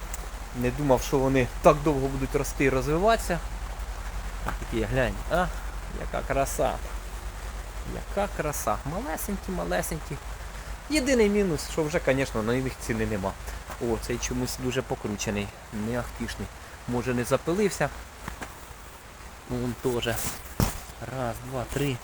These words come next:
чотири. Теж маленький. Ну, просто так покажу вам, щоб розуміли. Десяте жовтня. Почали родити вони,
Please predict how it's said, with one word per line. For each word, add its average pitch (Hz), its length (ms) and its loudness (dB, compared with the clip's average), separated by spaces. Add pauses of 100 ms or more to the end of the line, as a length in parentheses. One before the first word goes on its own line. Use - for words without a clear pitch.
(140)
чотири. - 340 -4 (2250)
Теж 127 280 0
маленький. 123 560 -2 (2250)
Ну, 147 120 -2 (360)
просто 123 320 0 (120)
так 110 100 -2 (100)
покажу 180 340 0
вам, 120 100 0 (100)
щоб - 120 -6 (600)
розуміли. 139 600 4 (220)
Десяте 180 500 2
жовтня. 135 420 2 (460)
Почали 196 440 6
родити 190 400 2
вони, 175 340 2